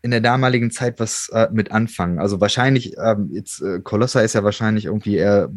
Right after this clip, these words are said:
so im, im städtischen Umfeld, aber ich glaube, das ist, das ist etwas, was, äh, für die Menschen da,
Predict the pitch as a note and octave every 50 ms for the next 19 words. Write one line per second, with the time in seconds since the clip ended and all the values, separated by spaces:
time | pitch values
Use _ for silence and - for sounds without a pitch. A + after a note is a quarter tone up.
0 | - - G#2 G#2+ G2 F2+ - - D#2+ G2+ F#3+ - - - C#3 - E3+ D#3+ - D3+
1 | C#3+ C#3+ C#3 - - - - - - _ - C3 C#3 C3+ - C#3+ C3+ C3 B2+ -
2 | - A#2 A3+ - - - A2+ C3+ D3 C#3+ B2 A#2+ A2 B2 A#2+ - - - - _
3 | _ _ - - _ - A2+ A#2+ B2 A2 - B2+ C3 - - B2 - - - A2+
4 | A#2 A2 - - - - - A#2 A2 - - - - B2 A2+ A2+ A2+ A2+ A2 A#2+
5 | A#2 - - A#2+ A#2 A#2 A#2 G#2 - A2 A2 A2 A2 A2 A2 A2